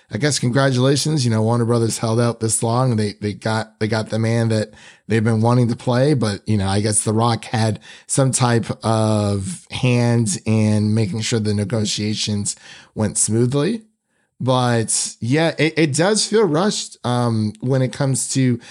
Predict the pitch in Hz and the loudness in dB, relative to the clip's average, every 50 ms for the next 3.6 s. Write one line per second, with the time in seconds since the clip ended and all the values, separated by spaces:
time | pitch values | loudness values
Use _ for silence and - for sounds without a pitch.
0 | - - - 139 143 139 139 - - 156 160 151 139 - 180 180 - - 147 151 | -20 -8 -2 -2 -2 -2 -2 -2 -2 0 0 0 0 0 -2 -4 -4 -2 0 2
1 | 143 135 127 120 113 107 - - 202 214 233 214 208 196 180 143 143 151 156 143 | 2 2 2 0 -2 -2 -4 -2 -2 0 0 2 2 2 2 2 2 0 0 0
2 | - 139 127 120 135 143 139 123 95 107 127 156 143 - 123 117 113 107 - - | 0 0 2 2 2 2 2 0 0 0 -2 -2 -2 -2 -2 -2 -2 -2 -4 -8
3 | _ - 107 123 127 113 76 76 95 117 - - | _ -2 -2 0 0 0 -2 -6 -8 -12 -14 -16